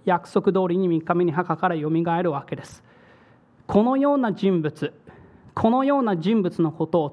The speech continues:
単に良い人、そうやって言えるんでしょうか？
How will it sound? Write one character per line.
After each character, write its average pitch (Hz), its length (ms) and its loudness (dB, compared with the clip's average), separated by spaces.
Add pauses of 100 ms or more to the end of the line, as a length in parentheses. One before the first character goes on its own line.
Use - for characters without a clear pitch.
単 247 440 0
に 185 300 -2
良 208 380 2
い 233 120 -2
人、 - 540 -4 (1300)
そ 180 240 0
う 175 80 2
や 160 80 -2
っ 160 40 -8
て - 360 -4 (800)
言 185 220 2
え 185 40 0
る 185 120 0
ん 170 100 0
で 147 100 -8
し - 100 -18
ょ 147 120 -4
う 131 40 -10
か？ 123 180 -10